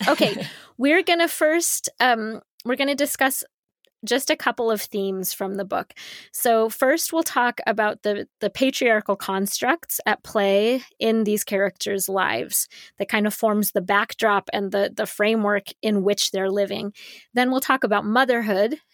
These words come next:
Speaker 1: and then we'll talk about some of the complicated aspects of Edna's awakening. So first, we're gonna talk about the,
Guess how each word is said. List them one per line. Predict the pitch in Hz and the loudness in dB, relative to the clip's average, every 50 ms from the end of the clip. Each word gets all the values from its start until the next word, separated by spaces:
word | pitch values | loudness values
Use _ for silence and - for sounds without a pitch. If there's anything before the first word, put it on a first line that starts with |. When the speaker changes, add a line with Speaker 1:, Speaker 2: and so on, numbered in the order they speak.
| _ _ | _ _
Speaker 1:
and | - 226 214 208 208 | -2 0 0 2 2
then | 233 233 233 | 2 2 2
we'll | 240 233 | 0 -2
talk | 240 - - 208 208 - | -2 0 -2 -2 0 0
about | 202 202 202 202 - - | 0 0 0 0 0 -2
some | - - 226 208 208 | -2 0 0 0 0
of | 208 202 196 196 - | 0 -2 -4 -4 -4
the | 196 190 196 196 190 - | -2 -2 -2 -2 -4 -6
complicated | - - 226 226 233 - 247 - - 214 202 202 - | -6 -4 -2 -2 -2 -2 -4 -2 0 0 0 0 0
aspects | - 196 196 185 - - - 196 196 - _ - - - - - | 0 0 0 -2 -4 -2 -2 -4 -4 -4 _ -8 -8 -6 -4 -4
of | 214 185 190 | -4 -2 -2
Edna's | - - 196 190 190 190 175 | -2 -4 -2 -2 -2 -2 -2
awakening. | 196 180 - - - - - - - - - 208 - _ _ - - - - - - _ _ _ _ _ | -2 -2 -2 -4 -6 -8 -10 -12 -12 -14 -16 -18 -20 _ _ -20 -20 -20 -20 -20 -20 _ _ _ _ _
So | - - - 269 254 240 233 233 233 233 233 214 - - - | -4 0 2 4 4 4 4 4 4 4 2 2 0 -4 -8
first, | - - - 277 370 381 - - | -4 0 2 2 2 2 2 2
we're | 349 320 | 2 2
gonna | 311 285 294 | 2 0 0
talk | 285 285 269 | 2 0 0
about | 254 247 226 220 - - | 2 0 -2 -2 -2 -2
the, | 226 233 233 233 220 - | 0 0 2 0 0 -2